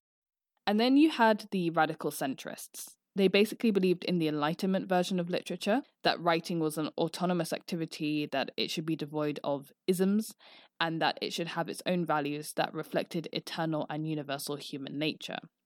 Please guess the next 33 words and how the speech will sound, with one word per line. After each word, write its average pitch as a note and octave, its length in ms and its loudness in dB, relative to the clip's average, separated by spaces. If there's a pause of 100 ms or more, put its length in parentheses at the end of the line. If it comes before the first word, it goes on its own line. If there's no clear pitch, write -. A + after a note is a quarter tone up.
(380)
We're G#3+ 180 4
gonna A#3 180 6
be C4 120 6
focusing A3+ 460 4
on F3+ 160 4
the E3 60 4
battle D#3 300 0
between D#3 320 -2
the D3 80 -2
left D3 340 -6
and C#3+ 140 -6
the C3+ 40 -8
center, - 500 -4 (420)
mainly A3+ 300 8
because G#3 260 4
the F3 80 4
right D#3 220 4
didn't D#3 180 -4
have E3 240 -2
anything D3+ 320 0
to - 140 -12
say, F#3+ 360 4 (440)
but - 160 6
also C4 260 4
because A3+ 320 4
the G3 120 4
debate E3+ 420 2
serves D#3 520 4
as D3+ 360 2
the - 80 -8
starting G3 500 2
point C#3 420 -4
for D#3+ 320 0